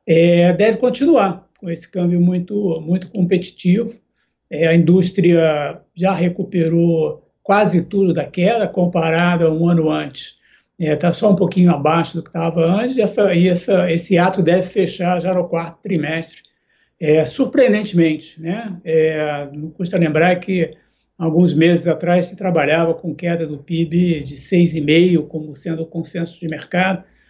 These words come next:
e até instituições multilaterais, como o C D E e o F M I, falando de quedas de nove. O dado do pib frustrou, como você colocou, veio sete vírgula sete por cento, se previa um ponto a mais, mas isso em grande medida porque se reviu o dado do primeiro trimestre,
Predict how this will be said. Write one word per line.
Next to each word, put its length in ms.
e 220
até 1040
instituições 720
multilaterais, 920
como 240
o 40
C 180
D 100
E 200
e 40
o 40
F 140
M 80
I, 40
falando 200
de 60
quedas 300
de 100
nove. 360
O 100
dado 260
do 120
pib 320
frustrou, 560
como 160
você 160
colocou, 540
veio 220
sete 320
vírgula 320
sete 300
por 80
cento, 560
se 180
previa 300
um 80
ponto 320
a 40
mais, 200
mas 220
isso 220
em 60
grande 280
medida 380
porque 400
se 220
reviu 400
o 40
dado 300
do 80
primeiro 340
trimestre, 640